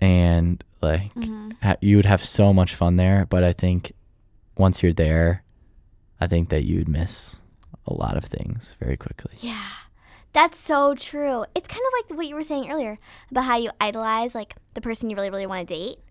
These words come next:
Speaker 2: And you've never actually dated them, but you have, like, this, these grand images in your head. But then once you start dating them, you're like, "Oh, well, you know, that wasn't as great as it was in my head. Like, there were a lot of flaws." I feel like it'll be the same with grad school. Like,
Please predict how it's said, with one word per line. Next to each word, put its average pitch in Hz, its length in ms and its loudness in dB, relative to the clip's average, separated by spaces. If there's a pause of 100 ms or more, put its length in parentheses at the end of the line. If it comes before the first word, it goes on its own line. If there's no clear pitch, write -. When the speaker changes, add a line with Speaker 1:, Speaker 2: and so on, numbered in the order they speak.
(560)
Speaker 2:
And 233 100 -2
you've 226 80 -4
never 233 140 -4
actually 226 220 -6
dated 233 240 -6
them, 190 220 -6
but - 100 -6
you 233 60 -6
have, 233 80 -6
like, 214 120 -10
this, - 240 -18
these 208 180 -12
grand 214 400 -10
images 208 300 -12
in 190 60 -10
your 208 100 -14
head. 196 240 -12
But - 80 -18
then 214 120 -10
once 214 160 -10
you - 60 -14
start 190 160 -10
dating 202 200 -12
them, 185 140 -12
you're 180 100 -12
like, - 220 -16
"Oh, 269 200 -6 (180)
well, 226 240 -10 (1120)
you 240 100 -12
know, 208 260 -10 (240)
that 190 100 -14
wasn't 208 280 -14
as 170 200 -14
great - 220 -8
as - 120 -8
it 202 80 -12
was 202 140 -10
in 190 80 -16
my 180 80 -14
head. 202 260 -14
Like, - 140 -20
there 190 80 -12
were 170 80 -10
a - 20 -12
lot 135 140 -12
of - 40 -20
flaws." - 460 -12 (300)
I 220 80 -8
feel 247 140 -8
like 254 100 -10
it'll 269 80 -2
be 254 80 -8
the 247 60 -8
same 247 160 -8
with 226 80 -16
grad 208 220 -10
school. 190 160 -20
Like, 190 140 -16